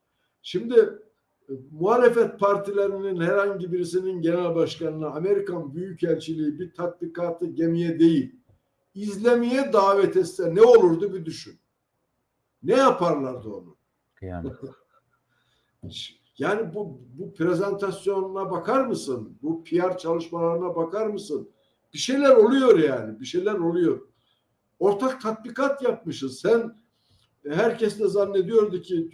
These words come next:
Speaker 1: bilmem uzaydan çubuklar atacaklar, iklimi değiştirecekler, deprem yaratacaklar falan filan. Değilmiş meğerse. Adamlar ortak tatbikat için gelmişler ya.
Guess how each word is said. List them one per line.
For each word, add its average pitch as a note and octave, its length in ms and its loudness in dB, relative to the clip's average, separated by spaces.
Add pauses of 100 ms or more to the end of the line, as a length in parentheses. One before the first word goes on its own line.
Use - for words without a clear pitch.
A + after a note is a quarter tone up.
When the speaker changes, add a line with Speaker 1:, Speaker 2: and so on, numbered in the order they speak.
(140)
Speaker 1:
bilmem E3 500 -6
uzaydan D#3 540 -2
çubuklar D3 480 -10
atacaklar, C#3 720 -6 (320)
iklimi C#3+ 400 -6
değiştirecekler, C3 960 -4
deprem D3 420 -4
yaratacaklar B2+ 800 -4
falan C3+ 360 -6
filan. G#3 320 -2 (440)
Değilmiş B3+ 460 0
meğerse. E3+ 460 2
Adamlar G#3 520 0 (380)
ortak G3+ 400 0
tatbikat G#3 540 0
için D#3+ 260 -10
gelmişler A#2 580 -4
ya. E3 280 -4